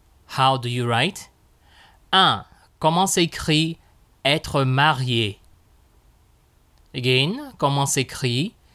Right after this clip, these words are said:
être marié ? Deux. Comment s'écrit la mairie ? Once again, comment s'écrit la mairie ?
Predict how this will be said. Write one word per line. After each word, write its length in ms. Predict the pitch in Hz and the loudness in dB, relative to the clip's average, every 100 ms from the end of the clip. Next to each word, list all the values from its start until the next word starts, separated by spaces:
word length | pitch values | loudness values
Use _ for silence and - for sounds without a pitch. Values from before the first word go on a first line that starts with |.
| _ _ _ _ | _ _ _ _
être 520 | 147 175 - - 185 151 | -2 -2 -2 -2 0 0
marié ? 1000 | 131 135 143 139 120 147 156 123 101 - _ _ _ _ _ _ _ _ _ _ _ _ _ _ _ | 2 4 4 2 -2 0 2 0 -2 -12 _ _ _ _ _ _ _ _ _ _ _ _ _ _ _
Deux. 400 | 156 156 190 117 - - _ _ _ _ _ _ _ _ _ _ | -6 2 2 2 -4 -10 _ _ _ _ _ _ _ _ _ _
Comment 260 | 165 190 220 | 0 2 2
s'écrit 680 | 202 180 - 160 156 175 - _ _ _ - | 0 -2 0 0 2 -2 -10 _ _ _ -10
la 240 | 131 135 | 2 2
mairie ? 500 | 139 143 139 135 104 _ _ _ _ _ _ _ _ _ _ _ _ _ _ _ _ _ _ _ _ _ _ | 2 0 0 -4 -6 _ _ _ _ _ _ _ _ _ _ _ _ _ _ _ _ _ _ _ _ _ _
Once 220 | 135 135 | -8 -4
again, 400 | 131 123 143 240 214 | -2 0 0 -2 -8
comment 280 | - 135 135 | -2 0 0
s'écrit 680 | 131 123 - - 139 185 - _ _ - | 0 -4 -6 -2 -2 -2 -6 _ _ -8
la 440 | 123 123 160 - _ 131 | 0 2 2 -4 _ -8
mairie ? 1040 | 123 135 147 - - 135 123 151 127 | -2 0 0 -2 -8 -6 -2 0 -2